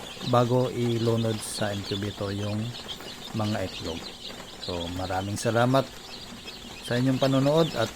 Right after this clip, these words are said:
kung may mga katanungan kayo about sa pagmamanukan, comment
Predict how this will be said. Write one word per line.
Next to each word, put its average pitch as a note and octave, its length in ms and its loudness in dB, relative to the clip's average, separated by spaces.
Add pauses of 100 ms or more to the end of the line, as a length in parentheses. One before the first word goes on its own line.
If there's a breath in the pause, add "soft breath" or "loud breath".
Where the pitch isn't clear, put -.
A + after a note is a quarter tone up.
(380)
kung A#2+ 140 4
may B2 160 6
mga B2+ 320 8
katanungan B2+ 560 6
kayo C#3+ 320 8
about A#2 240 4
sa A2+ 340 4 (140)
pagmamanukan, A#2 800 4 (800)
comment B2 240 6